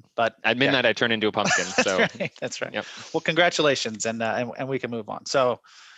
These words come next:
Speaker 1: we've got a great guest today.
Speaker 2: Oh, this is, like, we've landed the big kahuna. Like, if you've seen Pulp Fiction, when they talk about the big
Speaker 1: The
Speaker 2: kahuna
Speaker 1: kahuna
Speaker 2: burger,
Speaker 1: burger?
Speaker 2: like,
Speaker 1: Yeah.
Speaker 2: like, <laughs> this is, this is what we landed. Like, ever since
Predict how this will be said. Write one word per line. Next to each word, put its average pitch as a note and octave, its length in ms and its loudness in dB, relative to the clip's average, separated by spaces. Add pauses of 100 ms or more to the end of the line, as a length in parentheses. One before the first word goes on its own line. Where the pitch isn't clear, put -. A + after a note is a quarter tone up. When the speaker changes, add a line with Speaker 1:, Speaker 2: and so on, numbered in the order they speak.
(400)
Speaker 1:
we've A#2+ 60 -4
got C#3+ 140 2
a D3 160 2 (180)
great A#2 160 -2
guest C#3+ 240 0
today. G2+ 240 0 (840)
Speaker 2:
Oh, G#2 380 4 (180)
this C3+ 200 4
is, C#3+ 260 0
like, A2+ 160 2
we've C3 160 4
landed C#3+ 320 4
the A2+ 100 4
big A2+ 280 2
kahuna. A2+ 500 2 (100)
Like, G#2+ 200 2
if A2 60 2
you've A#2 100 4
seen C3 160 2
Pulp B2 160 2
Fiction, B2 340 2
when A#2 100 2
they A2+ 60 4
talk A#2 160 2
about A#2 140 2
the G#2+ 80 0
big A#2+ 200 2
Speaker 1:
The - 80 4
Speaker 2:
kahuna C3 260 4
Speaker 1:
kahuna C#3 60 4
Speaker 2:
burger, E3 300 6
Speaker 1:
burger? C#3+ 120 0
Speaker 2:
like, B2 180 4
Speaker 1:
Yeah. C3 60 -4 (240)
Speaker 2:
like, B2 280 0
<laughs> - 0 -
this D#3 240 2
is, E3 320 4
this C#3+ 260 2
is F3+ 60 -2
what F3+ 140 4
we F3 100 4
landed. D#3+ 300 4
Like, C3 160 0 (340)
ever D3 260 4
since E3 440 0